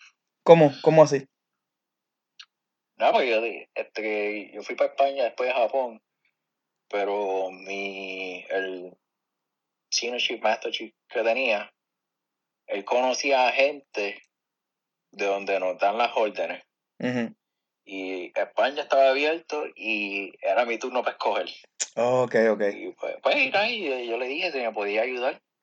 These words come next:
Speaker 2: Y él me dijo, "Dame tu último nombre y tus últimos cuatro de seguro social".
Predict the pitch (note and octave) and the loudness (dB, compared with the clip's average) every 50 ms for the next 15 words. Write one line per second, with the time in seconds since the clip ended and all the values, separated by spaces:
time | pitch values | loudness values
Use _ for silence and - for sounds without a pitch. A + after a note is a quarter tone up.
0 | _ _ _ _ _ _ - - - - - _ _ _ _ A#2 A2+ A2 A2 A2+ | _ _ _ _ _ _ -20 -20 -20 -20 -20 _ _ _ _ -6 -6 -4 0 0
1 | A2 A2 A2+ A2 G#2+ G#2+ G#2+ G#2+ G#2 G#2 - - - - - - G2+ A2+ C3+ D#3 | 2 2 2 0 0 0 0 -2 -2 -4 -8 -12 -14 -14 -2 0 0 0 0 -2
2 | D#3+ D#3+ D#3 D#3+ D#3 D#3 _ - A#2+ G#2+ G#2 G#2 G#2 G#2 G2+ G#2 G#2+ A2+ A2 _ | -2 -2 -2 -2 -4 -6 _ -8 -6 -4 -4 -4 -2 -2 -4 -4 -4 -6 -8 _
3 | - D3 D3 D#3 F3 F#3+ G#3+ A#3+ A#3+ - _ - A#3+ A#3 A3+ G3+ F#3 F3+ E3+ D3+ | -6 -2 0 2 4 4 4 2 0 -4 _ -10 -10 -8 -6 -4 -2 0 0 0
4 | C3+ A#2+ A2 - _ _ _ - - - - C3+ - - G#3+ G#3+ - - - F3+ | -2 -6 -8 -14 _ _ _ -10 -8 -8 -8 -8 -10 -8 -8 -8 -8 -2 0 0
5 | F3+ F3 E3+ D#3+ - D#3 C#3+ C#3 D#3 D3 - D3+ C3+ - - - | 0 0 -2 -6 -4 -6 -4 -4 -4 -4 -6 -8 -10 -8 -10 -10